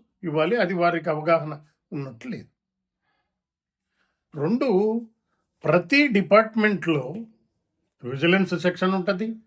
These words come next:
అవినీతి విభాగం ఉంటది, సెంట్రల్ విజిలెన్స్ సెల్ అని ఉంటది, స్టేట్ విజిలెన్స్ సెల్ ఉంటది.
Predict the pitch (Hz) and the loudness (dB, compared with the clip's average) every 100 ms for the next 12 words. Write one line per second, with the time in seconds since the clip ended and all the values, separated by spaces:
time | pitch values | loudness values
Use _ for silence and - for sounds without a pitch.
0 | - 107 135 170 170 175 180 160 180 190 | -14 -10 -2 0 2 2 4 4 4 2
1 | 185 190 175 214 - _ - 151 151 180 | 0 -2 -4 -8 -12 _ -8 -4 0 2
2 | 196 185 190 190 165 185 190 190 180 185 | 2 2 2 0 0 0 0 -2 -4 -4
3 | 208 - _ _ - - 175 208 208 208 | -6 -10 _ _ -20 2 4 4 2 0
4 | 190 185 175 185 185 185 180 190 190 | 0 0 2 2 2 2 0 -2 -4